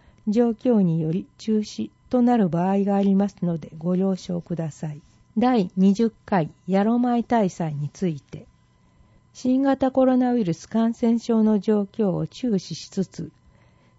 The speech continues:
実施の有無などについて協議を進めております。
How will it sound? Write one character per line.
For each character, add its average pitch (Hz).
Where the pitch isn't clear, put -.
実 185
施 -
の 240
有 254
無 233
な 220
ど 208
に 160
つ -
い 170
て 170
協 233
議 165
を 147
進 -
め 214
て -
お 196
り 180
ま 160
す。 -